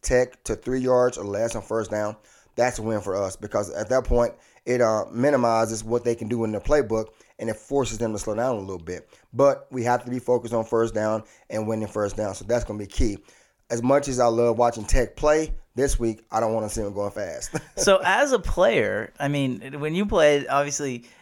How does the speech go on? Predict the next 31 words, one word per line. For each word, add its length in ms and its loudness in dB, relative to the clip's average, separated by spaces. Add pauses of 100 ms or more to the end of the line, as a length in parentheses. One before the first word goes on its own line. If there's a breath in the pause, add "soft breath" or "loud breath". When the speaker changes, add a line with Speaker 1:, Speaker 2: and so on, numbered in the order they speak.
(100)
Speaker 2:
it 60 -6
was 100 2
a 40 2
little 200 4
bit 120 0
different. 360 0
It 80 0
wasn't 260 0
every 260 2
single 380 -8
week 240 -6
where 80 -4
there's 200 -6
tempo, 340 -6
tempo, 360 -10
tempo 300 -8
Speaker 1:
Mm-hmm. 80 -6
Speaker 2:
like 200 -4
there 140 -8
is 140 -8
now. 300 2
But 260 2 (340 loud breath)
was 120 -4
there 100 6
a 60 4
team 280 4
that 200 2
you 60 -2
can 140 -8
remember 380 0
that, 300 -2